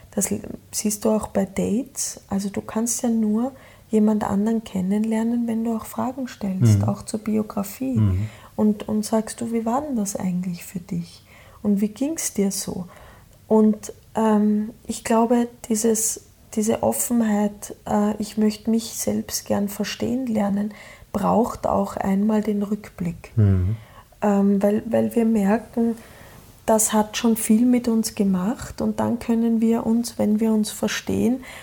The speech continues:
Speaker 1: äh, geben wir uns keiner Schuldfrage mehr hin. Dann können wir auch leichter Verantwortung übernehmen und vor allen Dingen, wir können auch eher Ja sagen zu
Speaker 2: Mhm.
Speaker 1: uns selbst.
Speaker 2: Ja. Ich will noch mal ganz kurz, äh, so in unsere Community hier reinhören.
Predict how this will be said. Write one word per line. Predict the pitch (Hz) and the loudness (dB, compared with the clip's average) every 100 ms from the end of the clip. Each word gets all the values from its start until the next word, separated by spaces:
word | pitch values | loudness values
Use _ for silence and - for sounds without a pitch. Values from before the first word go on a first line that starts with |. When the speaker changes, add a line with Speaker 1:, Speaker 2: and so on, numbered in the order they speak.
| - - - - | -18 -14 -8 -4
Speaker 1:
äh, | 196 202 - - - | -2 -2 -6 -14 -2
geben | 202 208 208 | 2 4 4
wir | 208 | 4
uns | 196 | 2
keiner | - 190 180 | 0 0 0
Schuldfrage | - 254 285 - - 190 202 | 0 -4 -4 -2 0 2 2
mehr | 190 | 2
hin. | 180 185 185 | 2 0 0
Dann | 185 | -2
können | - 208 | 0 2
wir | 214 | 2
auch | 202 | 0
leichter | 208 202 - 208 | 0 -2 -2 -2
Verantwortung | - 202 214 - 240 226 214 214 | -2 -2 -2 0 0 2 2 4
übernehmen | 214 208 208 214 208 | 4 4 6 6 4
und | 214 214 | 2 -2
vor | - 226 | 0 0
allen | 214 220 | 0 2
Dingen, | 220 220 214 - - - - - | 2 2 0 -4 -18 -20 -20 -2
wir | 214 | -2
können | 214 202 196 220 226 | 2 4 6 4 4
auch | 214 208 | 0 -2
eher | - 190 202 220 | -2 0 2 2
Ja | 214 185 185 208 | 2 0 -2 -2
sagen | - - 170 180 170 | 0 0 0 -2 -4
zu | - - | -2 4
Speaker 2:
Mhm. | 104 87 | 6 6
Speaker 1:
uns | 101 | 4
selbst. | 208 208 170 - - - - - | 2 2 0 -8 -10 -18 -6 2
Speaker 2:
Ja. | 208 196 - - - - - - - - - - - - - - - - - - - - - - | 4 2 -2 -16 -18 -16 -16 -18 -20 -18 -18 -18 -18 -20 -20 -20 -20 -20 -20 -20 -20 -20 -20 0
Ich | 127 123 117 - 120 | 6 6 6 4 6
will | 127 | 8
noch | 139 | 10
mal | 127 117 | 10 10
ganz | 120 - | 8 8
kurz, | 120 - - | 6 4 2
äh, | - 120 117 | 2 6 6
so | 113 113 | 8 6
in | 120 | 6
unsere | 110 107 | 4 2
Community | 104 104 98 123 160 117 101 | 2 4 6 6 4 2 4
hier | 95 | 4
reinhören. | 87 87 90 87 98 135 | 4 4 6 6 6 4